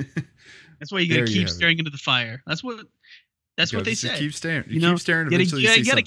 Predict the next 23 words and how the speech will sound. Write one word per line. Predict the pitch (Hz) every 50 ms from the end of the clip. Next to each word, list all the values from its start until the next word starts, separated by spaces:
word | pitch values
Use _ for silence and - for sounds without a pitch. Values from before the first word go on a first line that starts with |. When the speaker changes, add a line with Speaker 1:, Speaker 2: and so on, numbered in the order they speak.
| - 254 240
Speaker 1:
keep | 202
looking | 226 220 - 208 180 143
at | 123 120
it. | 120
You | 143 165
gotta | 196 208 202
Speaker 2:
It's, | 170 -
Speaker 1:
keep | 208 190 175 185
looking. | 165 156 139 - 123 - - - _
Speaker 2:
it's | _ -
like | 139 135 123
you | 131 131
look | 147 147 -
at | 151
the | 160
clouds, | - - 160 151 143 139 135 131 131 123 117
eventually, | 110 110 123 123 - - 131 127 123 117 117
you | 120 113 117 117
know, | 113 110 110 107 107
Mickey | 104 107 107 107 - 117
Mouse | 110 104 101 98 92 -
will | 101 92
appear, | 92 87 - 92 85 82 82 -